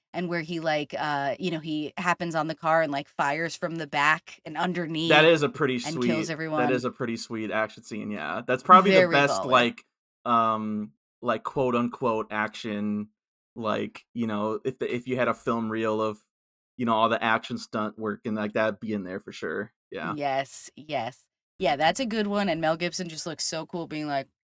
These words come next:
Speaker 2: Yeah, he, he's
Speaker 1: <laughs>
Speaker 2: literally just, like, not, like
Speaker 1: Got, like, a cigarette hanging from his mouth, and he's just, it's so
Speaker 2: <laughs>
Speaker 1: cool.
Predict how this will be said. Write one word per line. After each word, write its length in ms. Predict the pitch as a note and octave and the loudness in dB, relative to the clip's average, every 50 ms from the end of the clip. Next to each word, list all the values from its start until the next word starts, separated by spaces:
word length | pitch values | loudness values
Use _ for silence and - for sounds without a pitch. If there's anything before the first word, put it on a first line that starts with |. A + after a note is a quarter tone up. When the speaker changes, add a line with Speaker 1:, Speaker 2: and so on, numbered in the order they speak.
| _ _ _ _ _ _ _ _ _ _ _ _ _ - | _ _ _ _ _ _ _ _ _ _ _ _ _ 8
Speaker 2:
Yeah, 280 | F#3 G#3 G#3+ D#3+ C3+ B2 | 10 10 12 12 10 8
he, 80 | - A3+ | 8 8
he's 220 | A#3+ A#3 A#3+ F4+ | 10 12 12 12
Speaker 1:
<laughs> 40 | G#3+ | 12
Speaker 2:
literally 460 | G3+ G#3 A3 A3 A3 G#3+ G#3 G#3 G#3 | 12 12 12 12 12 12 12 12 12
just, 200 | E3+ G3+ G#3 G#3 | 10 8 8 10
like, 260 | G#3+ F#3+ F3 E3+ D3+ D#3 | 10 10 10 8 6 6
not, 340 | D#3+ E3 E3+ E3+ E3+ E3 | 8 10 10 10 10 10
like 360 | F3 E3 E3 D#3+ E3 - - - | 10 10 10 10 8 4 2 4
Speaker 1:
Got, 120 | E4+ C4 | 4 6
like, 140 | A#3 A3 G#3+ | 6 8 6
a 80 | A3 | 6
cigarette 500 | G#3+ - - G3+ G3+ G#3 G#3 G#3 G#3 G#3+ | 4 2 0 0 0 2 2 4 4 4
hanging 400 | G#3 G3+ F#3 F#3 G3+ G#3+ A3 G#3+ | 6 6 4 4 4 0 -2 -2
from 160 | G#3 A#3 A3+ A3+ | -2 -2 2 4
his 160 | A3 G#3+ G3 | 4 2 4
mouth, 340 | G3+ F#3+ F3+ E3+ F3 F3+ E3 | 2 4 4 6 4 4 2
and 120 | E3+ E3+ D#3+ | -2 -4 -4
he's 160 | E3 E3+ F3 - | -4 -8 -6 -2
just, 400 | F3+ F3+ F3 F3 F3+ - - - _ _ _ _ _ _ _ _ - | 2 2 2 2 2 -2 -8 -20 _ _ _ _ _ _ _ _ 0
it's 200 | - F#3+ G#3 F3+ | 0 0 0 2
so 360 | - - - G#3+ G#3+ A#3+ C#4 C4 | 2 4 6 8 8 8 6 4
Speaker 2:
<laughs> 100 | A#3+ A#3 | 4 4
Speaker 1:
cool. 580 | A#3 A#3 A3+ A3+ - A3 F#3+ E3+ D#3+ D#3 E3 | 6 8 8 8 8 6 4 4 2 0 -2